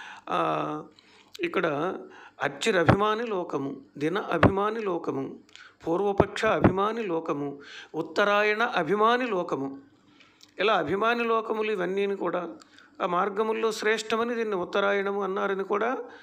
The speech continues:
రెండు మార్గముల్లో శ్రేష్టమని అన్నారని చెప్పుకోవచ్చు. అలాగే ధూమ అభిమాని లోకము, రాత్రి అభిమాని లోకము, కృష్ణపక్ష అభిమాని లోకము, ఆ లోకాలకు పోతూ ఉంటారు వారు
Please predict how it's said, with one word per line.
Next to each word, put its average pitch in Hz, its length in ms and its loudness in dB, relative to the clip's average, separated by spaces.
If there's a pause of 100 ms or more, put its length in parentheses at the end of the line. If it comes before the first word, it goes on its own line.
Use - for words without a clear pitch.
(260)
రెండు 170 240 0
మార్గముల్లో 190 520 0
శ్రేష్టమని 190 560 -2
అన్నారని 190 440 -2
చెప్పుకోవచ్చు. 160 800 -4 (1000)
అలాగే 196 280 2
ధూమ 208 400 6
అభిమాని 208 600 0
లోకము, 185 460 -2
రాత్రి 208 540 0
అభిమాని 208 460 -2
లోకము, 175 580 -4
కృష్ణపక్ష 214 640 -2
అభిమాని 196 500 0
లోకము, 175 420 -4
ఆ 139 60 -2
లోకాలకు 190 460 -2
పోతూ 196 300 -2
ఉంటారు 196 340 -2
వారు 160 380 -2